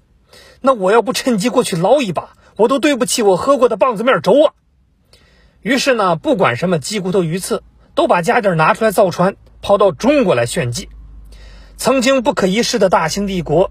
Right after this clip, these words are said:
那是越打越怂，越打越怕。到后来，不管别人提什么条件，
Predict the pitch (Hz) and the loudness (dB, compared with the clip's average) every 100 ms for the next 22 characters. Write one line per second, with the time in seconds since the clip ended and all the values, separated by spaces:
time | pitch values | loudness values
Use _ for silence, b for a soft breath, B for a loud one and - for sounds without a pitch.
0 | - 156 127 127 117 233 165 123 110 123 | -2 -6 -4 -4 2 4 2 -2 -4 -6
1 | 113 131 156 b - 208 143 107 127 127 | -4 -4 -6 b -2 0 0 -2 -4 -4
2 | 175 - _ _ _ b b b b 208 | -6 -6 _ _ _ b b b b 0
3 | 196 277 202 117 - _ _ b - 302 | 2 2 0 -4 -20 _ _ b -2 2
4 | 226 196 220 247 247 - 233 220 226 - | 2 2 4 2 0 -4 -2 -2 -2 -2
5 | 165 196 214 | 0 0 -2